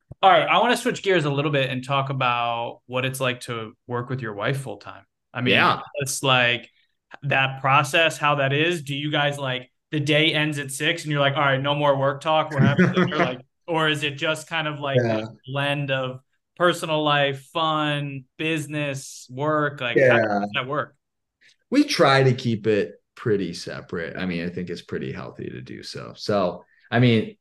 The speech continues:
Speaker 2: it's funny though. We'll, like, we won't drive together to work, which, you know, it's probably not great for the planet,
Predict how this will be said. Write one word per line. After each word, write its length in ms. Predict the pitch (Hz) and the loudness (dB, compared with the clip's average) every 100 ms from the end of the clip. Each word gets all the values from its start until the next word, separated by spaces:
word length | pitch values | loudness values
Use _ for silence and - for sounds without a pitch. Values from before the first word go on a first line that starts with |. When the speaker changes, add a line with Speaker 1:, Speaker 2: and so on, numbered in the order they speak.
| - | -6
Speaker 2:
it's 160 | 113 | -4
funny 240 | - 117 113 | 0 2 2
though. 260 | 101 92 95 | 2 0 0
We'll, 260 | 95 95 | -2 -4
like, 300 | 95 92 92 _ - | -6 -6 -8 _ -6
we 160 | 107 | -2
won't 220 | 107 110 - | 0 -2 -4
drive 280 | 87 80 | -4 -4
together 320 | 92 104 104 110 | -2 0 0 0
to 80 | 113 | 2
work, 360 | 113 117 - - | 2 0 -4 -6
which, 340 | 92 - - | -4 -4 -8
you 140 | 76 | -10
know, 320 | 64 65 67 - _ _ | -8 -6 -8 -12 _ _
it's 120 | - | -18
probably 280 | - 120 104 | -4 0 0
not 160 | 82 82 | -2 -4
great 220 | 87 87 | -4 -4
for 60 | 87 | -6
the 80 | 85 | -12
planet, 640 | - - 76 78 90 87 | -14 -10 -8 -6 -6 -8